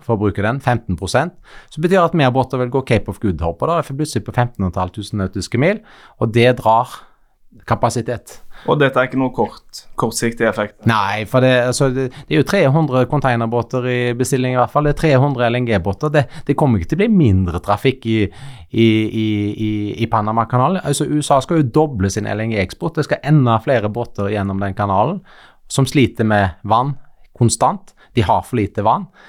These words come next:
Speaker 1: Dette er ikke bare en midlertidig krise. Nå må man begynne å, å, å, å le-, legge inn, eller hva, diverte andre elver inn i denne her, eh,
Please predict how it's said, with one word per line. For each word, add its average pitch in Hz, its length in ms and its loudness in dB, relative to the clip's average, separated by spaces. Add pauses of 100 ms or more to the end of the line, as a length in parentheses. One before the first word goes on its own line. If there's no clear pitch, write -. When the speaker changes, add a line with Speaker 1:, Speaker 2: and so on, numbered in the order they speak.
(180)
Speaker 1:
Dette 107 180 2
er 123 80 -2
ikke 156 160 2
bare 131 140 4
en 123 80 2
midlertidig 90 720 0
krise. 98 260 -2
Nå 139 160 4
må 120 140 4
man 123 180 0
begynne 120 240 2
å, 95 100 2 (140)
å, 107 180 -4 (640)
å, 107 120 2 (120)
å 110 80 2
le-, 113 220 2
legge 110 420 2
inn, 101 240 -2
eller 107 240 0
hva, 101 240 0
diverte 107 720 0 (460)
andre 110 560 2
elver 110 560 0
inn 113 240 2
i 101 80 2
denne 101 300 -2
her, 92 160 -4 (580)
eh, 92 300 -6